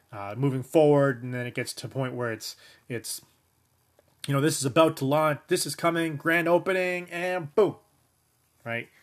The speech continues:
Then you have everybody right there at the edge, okay? Um, but that's, that's ultimately my take on, on how to build a business. I mean, there's, there's definitely some things and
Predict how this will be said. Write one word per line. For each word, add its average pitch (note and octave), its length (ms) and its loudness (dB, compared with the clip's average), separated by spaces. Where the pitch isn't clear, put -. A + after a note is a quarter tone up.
Then C#3 100 -2
you C#3 80 0
have C3+ 160 -2
everybody C3 340 -2
right B2+ 320 -4
there B2+ 140 -4
at A#2 80 -8
the A2+ 160 -8
edge, - 260 -14
okay? A2+ 340 -10
Um, G#2+ 500 -8
but - 100 -2
that's, A3 280 6
that's G#3+ 240 6
ultimately G3 380 6
my E3 180 4
take D#3+ 320 2
on, C3 160 -2
on C3 160 -6
how C3+ 120 2
to C3+ 80 0
build B2+ 200 -2
a B2 40 -4
business. B2+ 400 -8
I D3 40 -2
mean, D3+ 160 -2
there's, D#3 240 0
there's D#3+ 200 -2
definitely E3 320 2
some C#3 200 -4
things D3 340 -4
and B2 200 -8